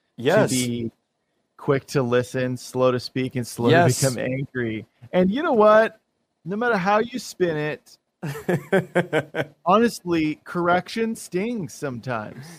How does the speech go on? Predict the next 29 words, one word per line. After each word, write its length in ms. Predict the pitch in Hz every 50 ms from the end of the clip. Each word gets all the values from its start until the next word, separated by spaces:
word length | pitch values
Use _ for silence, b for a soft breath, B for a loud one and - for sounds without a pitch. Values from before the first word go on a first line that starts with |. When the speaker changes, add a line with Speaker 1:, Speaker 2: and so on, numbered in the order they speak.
| 139 - -
Speaker 1:
Yeah. 280 | 143 151 151 143 131
Speaker 2:
It 20 | -
does. 380 | 175 202 233 226 175 143 - - _ - 151
It's 100 | 143 _ -
Speaker 1:
Yes. 320 | - 151 156 156 147 131 165
Speaker 2:
how 100 | 170 170
you 240 | 151 123 135 147 - -
respond 880 | 131 131 - _ _ - - - - 139 135 139 147 147 151 160 151 - _ -
to 220 | - 139 117 107
it. 340 | 107 - - - _ _ _ _ _ _ _ -
Speaker 1:
Yes. 440 | - 135 135 131 123 110 101 - -
Speaker 2:
Can 180 | 143 139 131 131
you 100 | 131 - _ -
practice 400 | 139 135 135 131 - 147 139 -
self-control? 920 | - 151 135 131 - - 151 135 - - - 165 160 160 143 113 107 104 _
Can 160 | - 131 131
you, 260 | 127 131 131 123 113 - _
can 140 | - 139 143
you 120 | 139 135
Speaker 1:
Yes. 240 | 131 131 135 127 120
Speaker 2:
exude 260 | 139 151 156 156 135
that 160 | 147 139 120 - _ _ -
fruit 120 | 143 135
of 60 | 135 123
the 80 | 127
Spirit 600 | - - - - - 156 160 165 160 135 117 - -
Speaker 1:
Yes. 480 | 135 143 156 160 151 120 107 - -
Speaker 2:
in 160 | 160 156 151
a 60 | 151